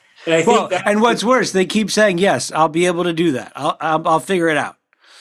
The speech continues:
Speaker 1: Yeah. And, like, your C I O, right, is going to be like,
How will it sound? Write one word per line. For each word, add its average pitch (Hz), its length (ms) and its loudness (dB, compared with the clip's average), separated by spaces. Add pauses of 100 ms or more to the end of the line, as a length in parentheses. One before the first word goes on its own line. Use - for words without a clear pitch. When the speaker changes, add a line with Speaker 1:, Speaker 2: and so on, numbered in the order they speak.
(240)
Speaker 1:
Yeah. 254 320 -4 (160)
And, 196 120 0
like, 196 360 0
your 190 200 4
C 208 280 2
I 202 240 4
O, 185 560 2
right, 185 520 0
is 156 200 0
going 180 320 2
to 175 80 2
be 175 280 4
like, 170 560 -2